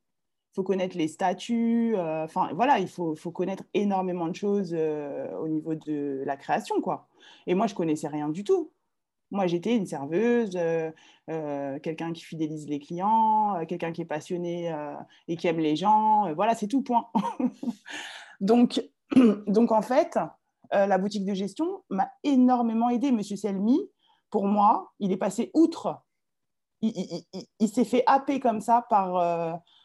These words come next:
par, euh, je pense, par le, le projet et par l'engouement que j'avais, euh, par cette vo-, par cette volonté que j'avais, parce que j'étais très volontaire. Et je pense que lui, ça l'a, ça l'a motivé. Euh, il s'est dit, euh, « Waouh, c'est, c'est top. » Euh.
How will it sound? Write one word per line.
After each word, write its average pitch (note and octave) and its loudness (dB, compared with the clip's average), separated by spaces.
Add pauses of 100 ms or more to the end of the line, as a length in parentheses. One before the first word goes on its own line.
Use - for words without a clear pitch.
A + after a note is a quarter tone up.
(340)
par, F3 2
euh, E3 0
je E3 -14
pense, G3+ -4
par D#3+ -4
le, D3 -6
le F3 2
projet F3+ -2 (640)
et G3+ 0
par G3+ 0
l'engouement A3 4
que G3+ 2
j'avais, F#3 4
euh, E3+ 2 (260)
par F#3+ 0
cette F#3+ -2
vo-, G3 0
par G3 -4
cette F#3 -2
volonté A#3 2
que F#3 -4
j'avais, G3 0
parce - -8
que F#3+ -6
j'étais E3+ -4
très A3 -2
volontaire. G3 -2 (360)
Et F#3 -2
je - -8
pense - -2
que A3 0
lui, G#3 4
ça G#3 0
l'a, D#3 2 (340)
ça F3+ -2
l'a D#3 0
motivé. B3 2
Euh, E3 0
il F3 -6
s'est F3 -8
dit, A3+ -2
euh, « D3 -2 (160)
Waouh, F#3 2
c'est, E3+ -8
c'est D#3+ -10
top. » G#3+ -2
Euh. D#3+ -4